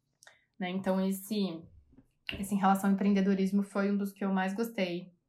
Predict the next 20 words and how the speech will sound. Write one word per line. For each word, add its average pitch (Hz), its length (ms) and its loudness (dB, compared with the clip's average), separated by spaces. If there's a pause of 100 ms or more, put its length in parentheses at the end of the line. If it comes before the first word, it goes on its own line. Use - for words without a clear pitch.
(180)
Aí 196 340 4
tem 214 280 0
também 202 560 2
do, 196 580 2
ah, 185 640 6 (220)
do 202 120 2
Alberto 196 360 4
Savoia, 190 640 6
chama 202 360 2 (200)
Build 294 320 0 (340)
the 196 200 2
Right 202 440 6 (320)
It. 214 280 -4 (360)
E 214 120 2
aí 233 240 4
tem 254 180 0
um 254 80 0
YouTube 233 400 0
dele 202 680 2
de, 196 920 0